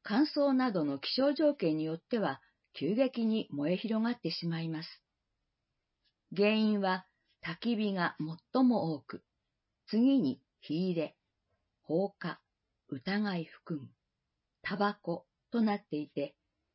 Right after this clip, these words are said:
人為的な要因で発生するケースが多い状況です。予防方法。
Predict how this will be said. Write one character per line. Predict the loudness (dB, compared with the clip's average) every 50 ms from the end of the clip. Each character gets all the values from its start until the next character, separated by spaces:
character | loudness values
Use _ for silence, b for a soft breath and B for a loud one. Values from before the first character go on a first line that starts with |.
| _ -8
人 | -2 2 2 4 4 4 4
為 | 2
的 | 0 0 0 0 0
な | 0 2 2
要 | 2 2 2 2 2 2
因 | 4 4 4 4
で | 4 4
発 | 4 0 -2 -4 -2 -2
生 | 0 0 0
す | 0 0 2
る | 2 2 2
ケ | 2 0 0 0
ー |
ス | 0 -2 -4 -4
が | -4 -4 -4 -6 -6
多 | -4 -2 0 0 2
い | 2 2 2 0
状 | -2 -4 -6
況 | -6 -8 -10 -10 -10 -10
で | -12 -14
す。 | -16 -18 -20 _ _ _ _ _ _ _ _ _ _ -20 -20 -20 _ _ _ _ _ _ _ _ _ _ _ _ _
予 | -4 -4 2
防 | 4 6 6 6 6
方 | 2 0 -2 -2 -2
法。 | -2 -4 -8 -8 -8 -10